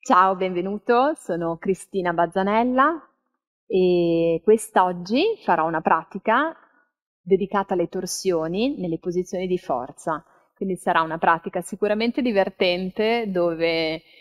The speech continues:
l'equilibrio, la forza e la capacità di ruotare della, della spina dorsale s-, faranno da protagonisti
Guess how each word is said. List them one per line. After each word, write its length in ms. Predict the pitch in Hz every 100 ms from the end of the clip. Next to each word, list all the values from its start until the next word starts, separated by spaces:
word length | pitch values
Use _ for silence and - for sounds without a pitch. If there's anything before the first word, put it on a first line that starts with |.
| - -
l'equilibrio, 960 | 185 185 - 180 214 220 175 175 160
la 120 | 156 160
forza 1080 | - 196 175 175 - 180 160 165 _ _ -
e 320 | 190 180 170
la 140 | 175
capacità 920 | 190 180 175 - 208 190 170 - _ _ -
di 360 | 170 190 185 -
ruotare 840 | 175 165 170 170 165 151 151 160 -
della, 520 | 185 170 156 151 156
della 220 | 165 170 170
spina 300 | - 175 180
dorsale 840 | 202 214 202 160 156 170 175 - _
s-, 180 | - - -
faranno 340 | 175 190 175 175
da 260 | 165 156 -
protagonisti 960 | - - 185 185 160 156 - - 151